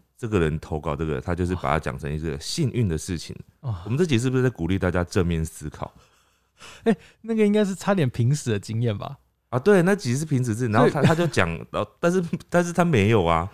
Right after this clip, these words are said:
Speaker 2: 所以濒死的经验，每个人，那一集每个人投稿都是幸运儿。
Speaker 1: 啊，对，因为你们那集就是都没有死嘛，
Speaker 2: <laughs> 就差一点死这样子，
Speaker 1: 对。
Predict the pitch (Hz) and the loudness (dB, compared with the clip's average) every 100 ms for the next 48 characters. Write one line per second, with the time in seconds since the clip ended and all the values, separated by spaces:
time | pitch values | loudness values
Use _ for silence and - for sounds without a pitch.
0 | - - 226 175 190 175 131 147 170 170 | -8 -2 0 2 2 2 0 2 0 0
1 | 139 127 113 113 113 143 - 196 202 - | -4 -6 -2 -2 -2 -6 -8 -2 -2 -2
2 | 120 110 117 120 113 123 127 123 131 110 | -2 -2 -2 0 0 2 2 2 2 2
3 | 101 143 143 135 143 123 113 117 120 185 | 2 0 0 0 0 2 2 0 4 6
4 | 151 120 98 92 120 170 131 101 113 139 | 6 6 2 0 0 0 2 2 2 0
5 | - - 113 113 131 135 131 107 110 117 | 0 0 2 0 2 2 4 6 6 2
6 | - 78 82 160 - 170 175 165 127 147 | -2 -4 4 4 6 4 6 4 2 0
7 | - 104 113 117 101 92 | -6 -6 -2 -2 -4 -10